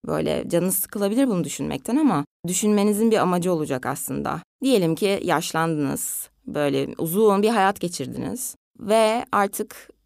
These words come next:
yataktasınız. Bolca yatakta vakit geçiriyorsunuz. Hareket kabiliyetleriniz sınırlanmış. Battaniyelere sarılmışsınız, vücudunuz üşüyor, eskisi gibi sağlıklı ve güçlü değil.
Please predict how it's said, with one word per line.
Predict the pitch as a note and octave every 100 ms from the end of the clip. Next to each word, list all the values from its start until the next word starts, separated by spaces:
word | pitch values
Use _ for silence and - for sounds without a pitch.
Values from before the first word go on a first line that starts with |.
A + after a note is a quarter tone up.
| _
yataktasınız. | G3+ G#3 A3 G#3 - G3 - B2+ - - -
Bolca | F#3 G#3 F3 G3
yatakta | G#3 F3 F3 F3 F#3+
vakit | D#3 -
geçiriyorsunuz. | C#3 - B2+ B2+ - C#3+ E3 - G3+
Hareket | E3+ F3 F3
kabiliyetleriniz | - E3+ D3+ C#3+ C#3 C#3+ C#3+ C3+ -
sınırlanmış. | - F#3+ F#3 F#3 E3+ E3 D#3+ - - - _
Battaniyelere | B3 C4 B3+ B3+ A3+ A3 A3
sarılmışsınız, | A3+ G#3 F#3 F3 E3+ - E3+ E3 E3+
vücudunuz | F3+ F3+ F#3 E3+
üşüyor, | E3+ - F#3+ F3 E3 D#3+ F2
eskisi | F3+ - -
gibi | E3 D#3+
sağlıklı | F#3 D#3 D3+ - D#3
ve |
güçlü | D3 C#3+ - C#3+
değil. | C3 B2 A#2 -